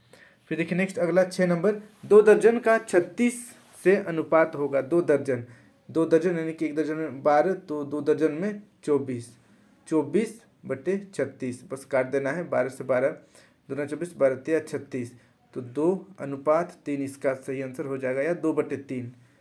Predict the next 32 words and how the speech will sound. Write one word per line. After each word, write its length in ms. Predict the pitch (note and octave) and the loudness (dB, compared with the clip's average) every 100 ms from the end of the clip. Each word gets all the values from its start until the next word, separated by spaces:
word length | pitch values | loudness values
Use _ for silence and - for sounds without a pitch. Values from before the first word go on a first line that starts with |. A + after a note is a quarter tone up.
| _ _ - | _ _ -20
दो 300 | A#2+ D3+ D#3+ | -6 -4 -2
बटे 300 | C#3 C#3 C#3+ C#3+ | -4 -6 -8 -8
तीन, 240 | C#3 B2+ B2 | -8 -8 -6
दो 140 | C3+ | -6
बटे 260 | B2 A#2+ C3+ - | -6 -8 -12 -10
तीन, 240 | C#3+ E3+ - | -8 -8 -8
दो 140 | B2+ | -10
बटे 240 | B2+ C3+ B2+ | -8 -10 -8
तीन, 200 | - D#3+ | -6 -6
ऑप्शन 240 | B2 - | -8 -10
नंबर 180 | B2+ C3 C#3 | -8 -10 -10
तीसरा 360 | C#3 C3 E3 G3+ G3+ - _ _ - | -12 -4 -4 -4 -8 -20 _ _ -4
सही 180 | D3 C#3 | -2 -2
हो 120 | B2 | -4
जाएगा। 400 | A#2 A2 A2+ A2+ - - - _ _ _ _ _ - | -6 -6 -6 -12 -16 -20 -20 _ _ _ _ _ -6
फिर 80 | D#3 | -6
देखिए 180 | E3+ | -2
नेक्स्ट 180 | F3+ F3+ | -4 -2
अगला 200 | E3+ F3+ | -2 0
सात 260 | F3+ E3+ E3+ | 2 2 2
नंबर, 360 | E3+ E3+ G#3+ - _ _ _ _ _ _ _ _ | -2 -2 -2 -6 _ _ _ _ _ _ _ _
छः 260 | - G3 A3 | 0 4 4
अनुपात 440 | F3 F3 F#3+ G3+ | 2 2 2 2
क्वेश्चन 240 | F3 D#3 F3 | -2 -4 -2
मार्क 300 | D3+ D3+ F#3 | 0 -2 -2
समानुपात 600 | E3 D#3 D3+ D#3+ F3 - _ _ _ _ _ _ | -6 -8 -4 -4 -4 -8 _ _ _ _ _ _
पाँच 260 | E3 G#3+ G#3+ | 4 4 0
अनुपात 520 | F3+ E3+ F3 F#3 G3+ | -4 0 4 2 2
पैंतीस 440 | E3+ D3+ - D#3+ - | 0 0 -2 -6 -6
में 280 | D3 C#3+ C#3+ | -10 -10 -2
लुप्त 320 | E3+ F#3+ - | -2 -2 -2
पद 220 | E3+ D#3+ | 0 0